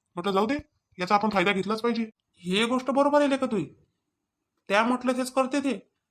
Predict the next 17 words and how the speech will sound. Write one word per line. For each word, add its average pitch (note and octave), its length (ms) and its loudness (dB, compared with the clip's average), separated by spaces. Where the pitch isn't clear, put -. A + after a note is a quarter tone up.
हा, A3 180 0
तिला G#3 180 0
ते A#3+ 360 2
एवढं A3+ 240 2
घरातून G#3+ 320 0
म्हटलं A3 260 0
चाल, A3+ 280 0
तर F3 60 -10
सगळे E3 320 -2
इशा A#3 160 -2
समोर B3+ 260 0
येतील C#4+ 260 0
का D4 100 -2
ते D4 100 -4
तुझ्या C#4+ 200 2
गाडीवर A#3+ 260 2
बसून? C#4+ 340 -2